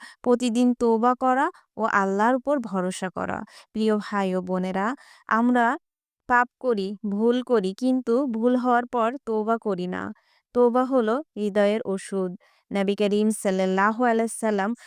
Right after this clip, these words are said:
প্রতিদিন সত্তর বার তওবা করতেন। আমরা কি পারি না পাঁচ বার, দশ বার আস্তাগফিরুল্লাহ, এই একটি বাক্য কোটি কোটি গুনাহ মাফ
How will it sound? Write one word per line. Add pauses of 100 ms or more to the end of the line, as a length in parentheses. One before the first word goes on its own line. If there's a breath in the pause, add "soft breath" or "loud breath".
(140 loud breath)
প্রতিদিন
সত্তর
বার (120)
তওবা
করতেন। (840 soft breath)
আমরা
কি (100)
পারি
না
পাঁচ
বার, (560)
দশ
বার (120)
আস্তাগফিরুল্লাহ,
এই
একটি
বাক্য (280 soft breath)
কোটি
কোটি
গুনাহ
মাফ